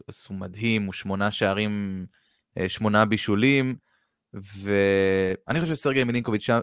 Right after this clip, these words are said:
סאביץ' יישאר משתי סיבות. א', כי הוא מתאים בול לכדורגל של סארי, הוא מתאים בול לסארי בול, זה מביא אותו לידי ביטוי,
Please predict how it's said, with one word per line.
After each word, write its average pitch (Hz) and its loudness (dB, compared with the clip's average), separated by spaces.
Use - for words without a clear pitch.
סאביץ' 123 -2
יישאר 131 0
משתי 139 4
סיבות. 120 0
א', 139 6
כי 110 -4
הוא 110 -6
מתאים 107 -2
בול 120 2
לכדורגל 95 -4
של 92 -10
סארי, 98 0
הוא 98 -4
מתאים 107 -4
בול 120 4
לסארי 117 2
בול, 101 0
זה 95 -12
מביא 98 -2
אותו 123 0
לידי 104 0
ביטוי, 120 0